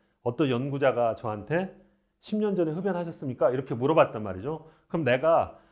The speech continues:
내가 지금 이 걸린 거를 담배 탓으로 돌리고 싶은 마음이 있으면, "아, 그때 내가 너무 안 좋아서 담배를, 줄담배를 폈어요."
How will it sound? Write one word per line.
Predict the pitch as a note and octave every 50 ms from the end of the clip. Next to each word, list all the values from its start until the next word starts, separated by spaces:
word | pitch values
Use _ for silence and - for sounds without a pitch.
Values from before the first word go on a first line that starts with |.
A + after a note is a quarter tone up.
| _ _
내가 | - C#3 D#3 F#3 F#3 F3+
지금 | F#3 F3+ F3 F3+ E3
이 | D#3+ E3+ F3+ F3+
걸린 | F3+ D3 C3+ D3+ E3+ F3 E3+
거를 | E3 E3+ E3+ F#3 F#3+ F#3 F3+ E3 C3 -
담배 | - - C#3 D3+ F#3 G3+ G3 G#3+ G3+ G#3
탓으로 | - - A3 G3+ - G#3+ G#3 F3+
돌리고 | - - C#3+ E3+ G3+ A3 F#3+ F3+
싶은 | - - - - - - A2+ G#2
마음이 | G2 G2 G2 G2 F#2+ F2
있으면, | E2+ - - - F#2 F#2 G#2+ B2+ C#3+ B2+ F#2+ E2+ D#2 - _ _ _ _ _ _ _ _ _ _ _
"아, | E3 F#3+ A3 A#3+ A#3+ A#3+ A#3+ G#3+
그때 | G#3 G3+ G3+ F3+
내가 | D#3+ D3+ D3+ C#3+ B2
너무 | A2 A2 B2+ D#3 F3+ G3 G#3 A3 A3 A3+ A3+ G#3+ G#3+ G#3 G#3 G3+ G3 F3+ C#3+
안 | A2+ A#2 B2+ B2+
좋아서 | D#3 D#3 C#3 B2+ - C3 B2+ C3+ C#3 C3
담배를, | - C3+ B2+ C#3 D3+ D3+ D#3+ D3+ D3 C#3
줄담배를 | C#3 - B2+ C3 F3+ F#3+ F#3 F3 E3 E3 D3 D3 C#3+
폈어요." | E3 D#3+ C#3+ - E3+ C#3+ A#2 A2 A#2+ C#3 D3 A#2 F#2+ -